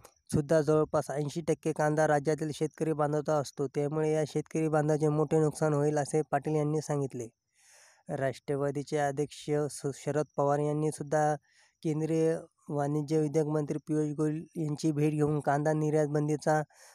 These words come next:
संदर्भात चर्चा केली. तसेच राज्यात विविध ठिकाणी आंदोलन सुरू झाली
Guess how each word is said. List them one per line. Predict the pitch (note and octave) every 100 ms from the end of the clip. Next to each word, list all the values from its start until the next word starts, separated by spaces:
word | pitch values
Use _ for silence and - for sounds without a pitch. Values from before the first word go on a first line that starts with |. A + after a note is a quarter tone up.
| -
संदर्भात | - C#3+ D3+ C#3+ D3+ C#3
चर्चा | - D3 - D#3+
केली. | D#3 D3+ C#3+
तसेच | D3 - D#3
राज्यात | C#3+ C#3+ C3+ D#3+ D#3 - _ _ _ -
विविध | D3 D#3+ D#3+
ठिकाणी | D#3+ D3 D#3 D#3+
आंदोलन | D3 D3+ D#3 D#3+
सुरू | - D#3 D#3+
झाली | C#3 C#3+ C#3+